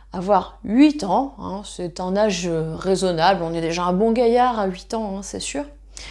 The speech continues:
Donc à huit ans, on peut travailler dans une usine, huit heures par jour, ça ne pose aucun souci. À partir de douze ans, on peut travailler douze heures par jour. Bon, attention, de cinq heures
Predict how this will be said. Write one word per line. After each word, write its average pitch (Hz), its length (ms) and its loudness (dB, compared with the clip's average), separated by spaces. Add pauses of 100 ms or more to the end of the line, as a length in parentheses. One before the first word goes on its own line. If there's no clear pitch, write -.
(200)
Donc 226 100 -2
à 285 80 8
huit 302 260 4
ans, 311 100 4
on 294 40 0
peut 262 140 0
travailler 247 480 2
dans 269 160 2
une 277 220 6
usine, 254 420 2 (240)
huit 381 280 6
heures 339 160 0
par 262 200 0
jour, 185 300 -4
ça 220 120 -8
ne 226 60 -4
pose 285 400 -4
aucun 349 260 -2
souci. - 560 -4 (440)
À 381 100 6
partir 330 440 2
de 269 140 2
douze 233 260 -2
ans, 202 220 -8
on 269 100 -4
peut 285 160 -4
travailler 233 600 0 (260)
douze 320 400 4
heures 202 220 -2
par 196 240 -6
jour. 175 220 -6 (480)
Bon, 175 160 -6
attention, 208 480 -2 (240)
de 175 80 -4
cinq 175 420 -4
heures 302 400 6